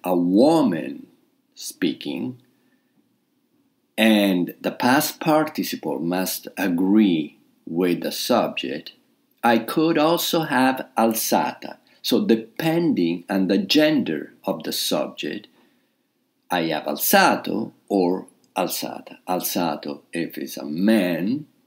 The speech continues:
the person who is talking, alzata if it's a woman. And so we go ahead like this. Tu ti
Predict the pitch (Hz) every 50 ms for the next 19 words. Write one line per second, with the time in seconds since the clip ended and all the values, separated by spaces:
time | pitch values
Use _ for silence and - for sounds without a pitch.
0 | _ _ _ - 82 - - - 90 87 87 82 - - - 82 80 76 73 -
1 | _ _ 92 90 82 76 71 - - - - - 82 76 69 67 - - - 101
2 | 110 123 - - - _ _ - 117 127 262 - - - - 78 - - - -
3 | - 90 - - _ _ - 90 80 - - 82 80 78 76 - - 76 73 71
4 | 69 69 71 69 - - - - - - - _ _ _ - - - - - -
5 | _ - 101 101 101 98 98 101 98 98 - _ - - - 127 113 95 98 110
6 | 104 104 117 110 110 98 90 85 82 80 - 80 73 71 71 71 - - - -
7 | - - - - - _ _ _ _ _ _ _ _ _ _ _ _ - 165 143
8 | 120 98 - - - - _ _ _ _ _ _ - - 110 104 101 90 - -
9 | -